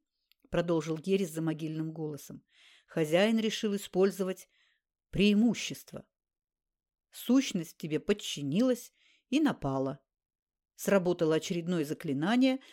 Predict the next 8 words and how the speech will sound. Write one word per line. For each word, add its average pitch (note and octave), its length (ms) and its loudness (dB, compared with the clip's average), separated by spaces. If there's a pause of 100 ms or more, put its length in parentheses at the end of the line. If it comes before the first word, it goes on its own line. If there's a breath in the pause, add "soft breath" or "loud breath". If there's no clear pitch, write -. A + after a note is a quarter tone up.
(120 loud breath)
заставившее G3 800 -2
Агвида G3 520 0
остановить G#3 600 0
бой G3+ 200 4
и - 120 -8
броситься F3+ 500 -4
к G#3 60 -8
тебе. A#3+ 420 -2